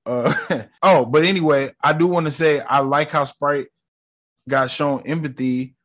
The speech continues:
by Circe because Circe was like, "Even though you stabbed me in my back, I understand why you did it. So I still got a little power left to make you human, but that means you will die."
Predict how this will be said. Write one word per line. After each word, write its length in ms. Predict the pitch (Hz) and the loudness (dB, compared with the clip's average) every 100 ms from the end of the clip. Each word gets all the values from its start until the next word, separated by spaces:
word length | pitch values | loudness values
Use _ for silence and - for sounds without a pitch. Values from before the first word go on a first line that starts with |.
| _ | _
by 180 | 123 123 | 0 0
Circe 440 | 120 156 170 160 127 123 | -2 -2 -2 -2 -4 -4
because 360 | 123 135 127 | -4 -4 -6
Circe 320 | 143 147 147 | -4 -6 -4
was 220 | 131 123 120 | -6 -6 -4
like, 240 | 123 - | -6 -6
"Even 280 | 156 180 180 | -8 -6 -4
though 60 | 175 | -2
you 140 | 170 | -4
stabbed 400 | - - 156 160 | -6 -6 -4 -4
me 120 | 165 | -6
in 80 | 160 | -6
my 160 | 156 151 | -4 -6
back, 480 | 139 151 135 123 - _ _ _ _ - | -2 0 0 -2 -12 _ _ _ _ -2
I 200 | 131 120 - | -2 -2 -2
understand 1040 | 160 151 135 - - 180 185 139 127 131 _ _ | -4 -2 -6 -8 -2 0 0 0 -2 -6 _ _
why 560 | - 107 113 127 143 156 | -12 -6 0 2 2 0
you 320 | 147 131 123 | 0 -2 -2
did 360 | 104 123 160 131 | -2 -2 -2 -2
it. 280 | 117 113 _ _ _ _ | -6 -8 _ _ _ _
So 540 | - 156 151 143 143 - _ _ _ - - | -6 -2 0 -2 -4 -14 _ _ _ -20 -8
I 80 | 185 | -8
still 240 | 180 196 | 0 0
got 220 | 175 170 156 | 2 0 0
a 40 | |
little 180 | 160 156 | 0 0
power 380 | 156 151 151 131 | -2 -2 0 0
left 340 | 127 120 - _ _ _ | -4 -4 -8 _ _ _
to 100 | - | -8
make 280 | 147 143 131 | -4 -4 -4
you 100 | 131 | -6
human, 480 | 127 143 127 107 107 _ _ _ | -4 -2 -2 -4 -10 _ _ _
but 160 | 131 135 | -6 -2
that 160 | 156 | -2
means 260 | 151 156 123 | -2 -2 0
you 80 | 131 | 0
will 280 | 127 135 | 0 0
die." 360 | 113 123 107 - | 2 0 -2 -6